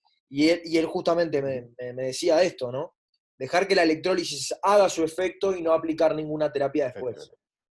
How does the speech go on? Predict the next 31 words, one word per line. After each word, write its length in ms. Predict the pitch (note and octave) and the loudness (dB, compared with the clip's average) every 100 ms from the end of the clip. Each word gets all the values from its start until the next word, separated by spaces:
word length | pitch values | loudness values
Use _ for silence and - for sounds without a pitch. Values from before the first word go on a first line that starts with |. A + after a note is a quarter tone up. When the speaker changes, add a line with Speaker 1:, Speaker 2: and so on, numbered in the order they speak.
| _ _ _ _ _ | _ _ _ _ _
Speaker 1:
Pero, 340 | D3 C#3+ C#3 D3 | 2 2 2 0
pero 160 | D3 | 4
Speaker 2:
Eh, 20 | |
Speaker 1:
bueno, 340 | E3+ G#3+ D#3 - - | 4 4 0 -8 0
yo 260 | F#3 G3 | 4 4
Speaker 2:
efecti-, 220 | G#2 A2 G#2 | 2 -6 -14
de 80 | A2 | -14
hecho, 200 | - B2 | -10 -10
eh, 140 | A2 - _ _ _ _ _ _ _ _ _ _ _ _ | -12 -18 _ _ _ _ _ _ _ _ _ _ _ _
Speaker 1:
yo 220 | - F3+ | 2 6
la 180 | F#3+ F3 | 8 8
he 100 | G3 | 6
aplicado 460 | F3+ E3 E3 F#3 D#3+ | 4 0 4 6 6
también 300 | D#3 F3+ F3 | 4 2 0
después, 380 | D#3+ D#3+ F#3 G3+ | 0 2 2 4
más 160 | F#3 | 0
que 140 | - D#3 | 0 2
nada 200 | G3 G3+ | 2 2
porque 220 | D#3+ D3 | 0 0
el 140 | C#3+ | 0
paciente 640 | C#3+ C3+ - G#3+ F#3+ D3+ | -2 -2 0 2 2 -2
quiere 180 | C#3+ E3 | 2 2
irse 260 | D3+ D3 C#3+ | 2 0 -6
sin 220 | - D3+ | -6 -2
dolor 240 | D3 D#3 F#3 | 2 2 0
y 60 | E3+ | 0
no 140 | E3+ | 0
con 140 | F3 | 0
esa 260 | E3 D3+ C#3 | -2 -2 -4
sensación 840 | - D3 C3+ C#3 C#3 E3+ F3+ | -4 -8 -6 -6 -4 0 0
Speaker 2:
Eh. 80 | F3+ | 0